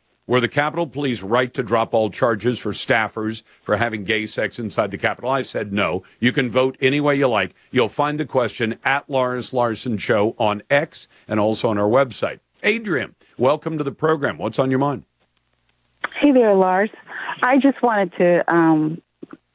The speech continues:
Speaker 2: just comment on the, um, the strike in Iraq. Uh, I don't think it's going to, um, I don't think it's gonna make a difference at all because, uh, Biden didn't take out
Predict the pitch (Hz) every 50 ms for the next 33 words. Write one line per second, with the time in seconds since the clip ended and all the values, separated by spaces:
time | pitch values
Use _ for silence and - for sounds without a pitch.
0 | _ _ - 185 175 - - - - - 208 180 180 175 170 - - 160 165 165
1 | 165 170 170 175 180 180 175 180 180 175 - - - 151 156 156 151 151 160 175
2 | 180 165 - - 175 156 151 165 170 - 165 160 160 147 143 143 131 131 139 -
3 | - - _ _ - - - - - - _ - - 160 151 147 143 135 - -
4 | - 175 190 185 175 175 - - 165 156 165 156 - - - 147 143 143 139 -
5 | - - - - 147 131 131 127 120 120 120 120 117 110 127 139 170 - _ _
6 | - 147 139 123 117 113 113 - - - - 175 - _ _ _ _ _ _ _
7 | _ _ _ _ _ _ - - 202 214 208 214 190 180 - 170 156 151 143 -
8 | - 147 143 123 - - 123 123 - 131 123 117 110 107 113 113 147 156 - -
9 | - - - - - _ - 160 - - 175 151 151 143 151 - _ _ _ _
10 | - - 143 139 135 131 127 123 120 107 - - - 160 - 143 135 135 139 143
11 | 143 135 131 131 - - 135 - - 156 139 127 - - 123 117 117